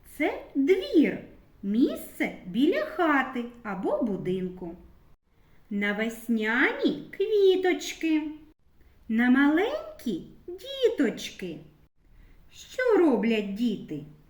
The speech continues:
Там вони граються. Кого дожидаються діти? Дожидаються сонечка. Давайте разом зі мною ще раз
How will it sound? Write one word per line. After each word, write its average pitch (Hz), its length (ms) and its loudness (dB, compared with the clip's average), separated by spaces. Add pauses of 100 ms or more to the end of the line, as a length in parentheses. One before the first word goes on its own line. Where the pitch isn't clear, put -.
(300)
Там 190 320 -2 (280)
вони 202 440 0
граються. 392 1040 2 (1160)
Кого 480 500 4
дожидаються 247 1000 2
діти? 233 560 -2 (600)
Дожидаються 202 1120 0 (400)
сонечка. 370 920 2 (1200)
Давайте 226 760 -2
разом 226 400 2
зі 202 180 -4
мною 269 600 -2
ще 220 460 -4
раз 440 140 -2